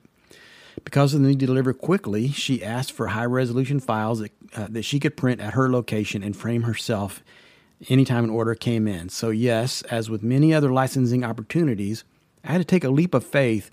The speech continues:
and hand over some high-resolution files to this total stranger. That's part of how you have to work in when you're gonna license your artwork out. It's just a fact of life, and you have to kinda do a gut check and see, do you wanna turn over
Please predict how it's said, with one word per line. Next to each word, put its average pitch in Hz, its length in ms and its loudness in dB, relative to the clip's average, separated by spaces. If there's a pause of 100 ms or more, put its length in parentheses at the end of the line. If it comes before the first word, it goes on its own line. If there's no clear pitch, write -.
(120)
and 107 120 -4
hand 135 220 2
over 120 160 0
some - 160 -8
high-resolution 117 640 0
files 110 340 -4
to - 80 -12
this 98 280 -6
total 104 260 -4
stranger. 101 560 -8 (1120)
That's 117 260 -2
part 127 280 4
of 107 180 0 (680)
how 110 180 -4
you 117 120 2
have 123 140 0
to 110 60 -6
work 110 240 -2
in 87 300 -8
when 104 100 -2
you're 98 120 -4
gonna 101 180 -4
license 101 400 -2
your 95 120 -6
artwork 92 420 -10
out. 85 220 -10
It's 85 120 -18
just - 280 -10
a - 40 -18
fact 95 300 -12
of 90 80 -12
life, 92 320 -10
and 95 100 -6
you 95 80 -4
have 101 160 -8
to - 60 -12
kinda 107 280 -6
do 110 160 0
a 107 60 -2
gut 123 240 -4
check 101 260 -6
and 98 100 -6
see, 107 200 -4
do 101 100 -8
you 101 140 -2
wanna 107 200 -2
turn 123 220 -4
over 127 380 0